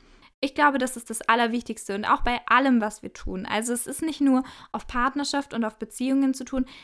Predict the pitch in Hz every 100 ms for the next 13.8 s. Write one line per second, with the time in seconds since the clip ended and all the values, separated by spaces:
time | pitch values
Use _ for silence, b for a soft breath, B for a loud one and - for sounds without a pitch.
0 | B 220 247 311 320 254 214 220 214 214
1 | 208 - 226 208 208 - 208 202 214 254
2 | - 330 330 330 - 240 214 214 - 196
3 | 208 233 294 330 311 - 240 233 233 -
4 | 254 311 311 - 226 - - 208 214 220
5 | - 233 240 - 311 339 269 254 214 214
6 | - 190 190 196 B B B B B B
7 | - - 247 269 294 330 330 302 277 294
8 | 262 254 269 302 294 - 254 262 262 277
9 | b b b b b b b _ _ _
10 | _ 254 262 269 269 262 247 247 247 247
11 | 254 B B B B - 226 233 233 226
12 | - 208 233 214 - 226 220 190 180 185
13 | 185 185 - 202 208 - - 240